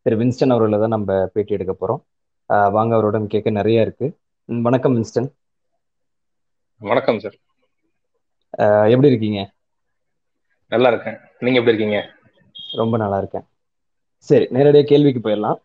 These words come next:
Speaker 1: <clears throat> முதல்ல, ம், ஏன் பி ஜே பியை தேர்ந்தெடுத்தீங்க? அதாவது, உங்களுக்கு மாற்றம், திராவிட கட்சிகளுக்கு மாற்றா நீங்க வந்து ஒரு கட்சிக்குள்ள நீங்க வந்து இணையணும்,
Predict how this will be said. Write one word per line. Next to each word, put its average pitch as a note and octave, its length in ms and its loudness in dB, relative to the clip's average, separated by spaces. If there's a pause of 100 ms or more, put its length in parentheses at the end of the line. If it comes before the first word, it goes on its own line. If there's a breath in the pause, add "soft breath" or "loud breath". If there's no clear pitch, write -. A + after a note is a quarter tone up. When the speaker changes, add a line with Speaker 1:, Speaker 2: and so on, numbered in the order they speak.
(100)
Speaker 1:
<clears throat> F3 500 2 (180)
முதல்ல, D3+ 640 2
ம், A2+ 140 -6 (680)
ஏன் G3 240 2
பி E3+ 120 6
ஜே E3 160 4
பியை C3+ 180 0
தேர்ந்தெடுத்தீங்க? G#2+ 680 -6 (360)
அதாவது, D3+ 480 0
உங்களுக்கு B2 720 -4 (640)
மாற்றம், D#3+ 800 -2
திராவிட D3+ 340 2
கட்சிகளுக்கு D3+ 500 -2
மாற்றா C3 500 -2
நீங்க C3 240 -4
வந்து A2+ 600 -4 (500)
ஒரு A2+ 360 -6 (440)
கட்சிக்குள்ள C3 680 2
நீங்க A2+ 220 -4
வந்து A2+ 220 -4
இணையணும், A#2 680 -6